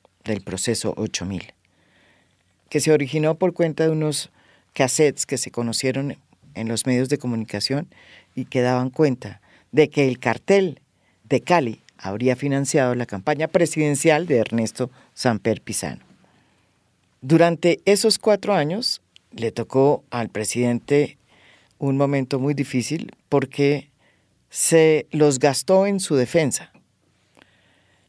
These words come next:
Y él mismo dividió el mundo en dos, en los que lo apoyaban y en los conspiretas. Yo formaba parte de los conspiretas.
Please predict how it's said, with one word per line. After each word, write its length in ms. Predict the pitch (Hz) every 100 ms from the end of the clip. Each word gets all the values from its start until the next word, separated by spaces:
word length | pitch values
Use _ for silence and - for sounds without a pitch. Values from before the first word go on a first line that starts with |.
| _
Y 120 | 170
él 140 | 196 220
mismo 480 | 226 190 143 139 -
dividió 520 | 151 131 127 127 143
el 100 | 151
mundo 480 | 160 156 143 139 -
en 140 | 143 113
dos, 400 | 110 73 - - _ _ _ _ _ _ -
en 140 | 127
los 160 | 123 -
que 120 | 123
lo 140 | 113
apoyaban 640 | 104 - 110 139 190 226 247 _ _
y 140 | - 123
en 100 | 113
los 180 | 104 -
conspiretas. 1000 | 127 110 - 110 104 - - - - _ _ _ _ _ _ _ _ _ -
Yo 100 | 196
formaba 420 | 170 156 156 151
parte 380 | 160 151 147 151
de 100 | 139
los 220 | 127 -
conspiretas. 1000 | 143 131 - 185 233 - - - -